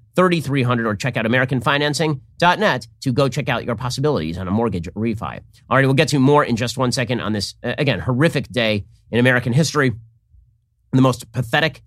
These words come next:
display, frankly, I have, I have ever seen in my life from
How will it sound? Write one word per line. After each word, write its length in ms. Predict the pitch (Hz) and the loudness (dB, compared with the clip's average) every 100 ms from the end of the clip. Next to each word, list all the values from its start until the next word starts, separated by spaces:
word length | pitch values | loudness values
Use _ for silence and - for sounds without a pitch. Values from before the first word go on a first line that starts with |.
| _ - | _ -8
display, 480 | 135 - 139 127 127 - _ - | -6 -2 0 0 -2 -12 _ -2
frankly, 380 | 143 131 131 | 0 2 0
I 120 | 90 104 | 0 -2
have, 200 | 101 87 98 | -4 -6 -6
I 60 | |
have 80 | 101 | -2
ever 180 | 120 147 | 0 0
seen 220 | 135 131 | 0 0
in 100 | 131 | 2
my 140 | 131 | 2
life 280 | 113 123 - - | 2 0 -2 -6
from 240 | - 123 | 0 0